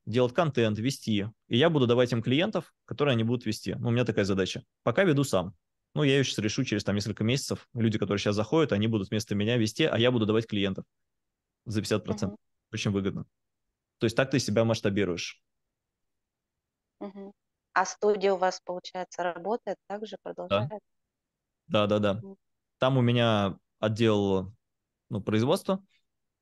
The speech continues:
Speaker 1: у меня есть система описана, и мы ведём проекты. Вот мы щас, э, делаем разные проекты в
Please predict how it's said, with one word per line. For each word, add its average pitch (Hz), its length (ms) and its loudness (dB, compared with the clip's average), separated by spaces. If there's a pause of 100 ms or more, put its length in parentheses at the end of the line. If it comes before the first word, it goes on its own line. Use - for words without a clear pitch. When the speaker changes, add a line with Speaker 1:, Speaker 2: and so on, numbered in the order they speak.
(120)
Speaker 1:
у 117 60 -2
меня 113 160 2
есть 101 120 -2
система 160 420 -2
описана, 120 600 0 (480)
и 127 320 4
мы 107 200 2
ведём 107 480 0
проекты. 104 720 0 (480)
Вот 98 160 -8
мы 104 100 -4
щас, - 240 -12
э, 71 240 -8
делаем 98 420 0
разные 98 320 0
проекты 113 520 0
в 104 600 0